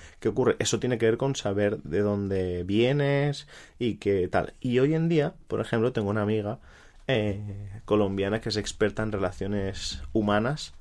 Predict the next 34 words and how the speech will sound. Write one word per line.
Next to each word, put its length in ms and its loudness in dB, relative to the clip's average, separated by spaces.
que 100 -6
es 80 -6
psicóloga 480 0
y, 200 -6
y 140 0
es 100 2
especialista 680 -4
en, 200 -4
en 140 -2
seleccionar 540 -2
gente 480 -2
de 640 -2
buen 260 2
talento 400 0
para 160 -2
empresas 480 -4
fuertes. 460 0
Y 180 2
ella, 180 2
por 100 2
ejemplo, 320 0
me 120 0
ha 40 2
dado 160 0
m-, 240 -4
muchos 640 -4
test, 440 -2
eh, 460 0
que 100 -2
me 120 -4
habla 300 -2
para 180 0
entenderme 680 -2
mejor. 300 -6